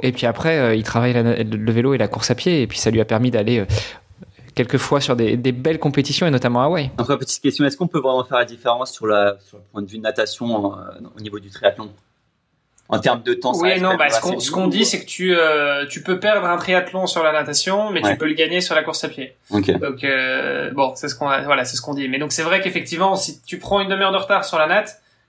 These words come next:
Speaker 3: c'est compliqué d'aller le récupérer par la suite. Après, euh, c'est vrai que c'est pas ça qui va te permettre de le gagner pour autant.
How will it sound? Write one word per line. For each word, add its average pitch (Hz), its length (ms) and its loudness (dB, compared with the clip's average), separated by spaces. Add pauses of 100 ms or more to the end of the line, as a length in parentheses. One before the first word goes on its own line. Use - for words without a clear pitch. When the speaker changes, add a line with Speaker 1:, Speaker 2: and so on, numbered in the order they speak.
Speaker 3:
c'est - 160 -6
compliqué 175 400 0
d'aller 170 380 2
le 156 60 0
récupérer 160 420 0
par 156 80 2
la 147 60 4
suite. 208 320 -6 (340)
Après, 180 500 2
euh, 135 340 2
c'est 135 140 0
vrai 160 140 2
que 175 60 0
c'est 139 120 -2
pas 160 100 2
ça 190 140 4
qui 175 140 -4
va 156 100 2
te 151 60 -4
permettre 156 280 0
de 151 60 -2
le 143 60 -2
gagner 156 240 -2
pour 156 140 -2
autant. 143 240 -4